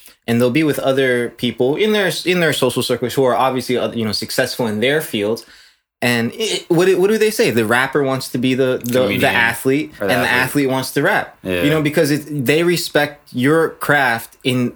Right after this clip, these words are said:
Speaker 1: a different domain that they appreciate. Because at the end of the day, we're all people. So we all like music. We all might have had that. Think of how many people had dreams of, like, playing in the N B A. And they don't. Like, so even though you might be the dope-ass accountant, or you might be the,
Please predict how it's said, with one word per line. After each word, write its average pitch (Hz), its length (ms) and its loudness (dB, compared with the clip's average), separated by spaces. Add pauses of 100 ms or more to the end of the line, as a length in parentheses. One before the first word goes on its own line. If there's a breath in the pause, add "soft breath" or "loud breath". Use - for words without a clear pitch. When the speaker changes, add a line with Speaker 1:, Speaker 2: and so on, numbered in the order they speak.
(120)
Speaker 1:
a 127 80 0
different 147 400 -2
domain 120 340 0
that 110 160 -4
they 117 100 0
appreciate. 127 380 -2
Because 131 240 0
at 139 100 0
the 147 60 2
end 151 120 2
of 127 100 0
the 120 80 0
day, 131 160 2
we're 123 180 0
all 123 220 2
people. 151 340 -2
So 113 420 0
we 131 140 0
all 147 240 2
like 123 240 0
music. 113 400 -2
We 127 120 2
all 156 180 4
might 135 160 2
have 120 100 -2
had 120 220 -2
that. 120 160 0
Think - 360 0
of 233 80 2
how 185 140 2
many 180 140 2
people 156 200 0
had 147 160 2
dreams 120 360 0
of, 104 240 -4
like, 113 200 0
playing 120 240 -2
in 110 120 -2
the 101 60 -4
N 104 140 -4
B 98 140 -2
A. 95 180 -4 (300 loud breath)
And 135 140 0
they 147 140 2
don't. 185 480 0
Like, 135 160 2
so 143 400 2
even 190 300 2
though 185 100 4
you 175 160 2
might 165 220 0
be 156 100 2
the 123 140 2
dope-ass 147 600 2
accountant, 127 600 0
or 143 80 2
you 151 100 2
might 147 180 2
be 143 120 2
the, 123 280 0